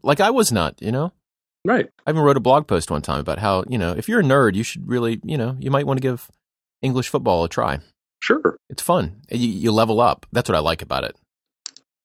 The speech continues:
Speaker 2: No, it's not merely English football, right? Uh, this football is played in many countries, England and
Speaker 1: Oh,
Speaker 2: many
Speaker 1: yeah.
Speaker 2: others.
Speaker 1: Yeah, all over the world. All over the world, yeah. And I, I follow the Spanish League a little bit, too. I mean, I follow all of them a little bit, but, um, I only really have time,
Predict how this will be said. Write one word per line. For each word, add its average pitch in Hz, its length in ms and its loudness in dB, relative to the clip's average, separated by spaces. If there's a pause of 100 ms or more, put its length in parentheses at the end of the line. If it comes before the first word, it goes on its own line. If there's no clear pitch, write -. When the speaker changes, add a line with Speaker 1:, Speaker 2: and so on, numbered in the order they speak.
(220)
Speaker 2:
No, 165 200 4
it's 165 160 -4
not 233 200 6
merely 156 360 6
English 156 460 4
football, 107 360 6
right? 117 260 4
Uh, 120 120 4
this 139 240 -4
football 123 460 4
is 107 100 -4
played 104 280 4
in 104 100 -4
many 127 200 2
countries, 85 600 -4
England 139 360 6
and 123 120 6
Speaker 1:
Oh, 131 40 2
Speaker 2:
many 139 180 6
Speaker 1:
yeah. 160 80 6
Speaker 2:
others. - 320 -6
Speaker 1:
Yeah, 123 100 2
all 98 180 4
over 98 140 2
the 87 80 -2
world. 76 260 -8 (180)
All 92 100 -4
over 87 120 -6
the 80 80 -8
world, 71 240 -8
yeah. 87 140 0
And 151 100 -2
I, 202 180 0
I - 40 0
follow 170 260 4
the 117 80 0
Spanish 113 380 0
League 107 160 -2
a - 20 0
little 98 200 0
bit, 98 180 -4
too. 95 200 0
I 104 40 0
mean, 143 140 2
I - 20 2
follow 127 260 4
all 92 200 4
of 87 80 0
them 85 360 -2
a 87 40 -6
little 92 200 -2
bit, 80 260 -6
but, 76 140 -10 (1120)
um, 98 460 0
I 165 80 4
only 202 200 6
really 147 300 4
have 127 100 2
time, 104 480 2